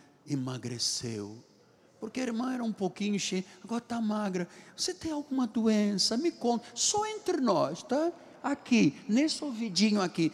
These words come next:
Não, não, no esquerdo que é mais aberto, o outro está surdo. Conta. Então, nunca você me vê metido em questiúnculas.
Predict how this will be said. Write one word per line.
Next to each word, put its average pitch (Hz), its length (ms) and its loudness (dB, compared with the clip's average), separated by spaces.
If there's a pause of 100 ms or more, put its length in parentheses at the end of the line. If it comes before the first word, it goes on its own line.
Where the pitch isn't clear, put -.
Não, 190 180 4
não, 156 160 2
no 208 120 4
esquerdo 247 500 2
que 220 140 0
é 214 40 4
mais 208 280 -2
aberto, 143 400 2
o 156 60 6
outro 196 180 4
está - 180 -2
surdo. 139 400 4 (380)
Conta. 254 600 4 (200)
Então, 226 260 0 (560)
nunca 208 840 -2
você 156 600 0 (280)
me 123 180 -2
vê 135 460 -2 (180)
metido 120 680 -2
em 117 100 -2
questiúnculas. - 880 -12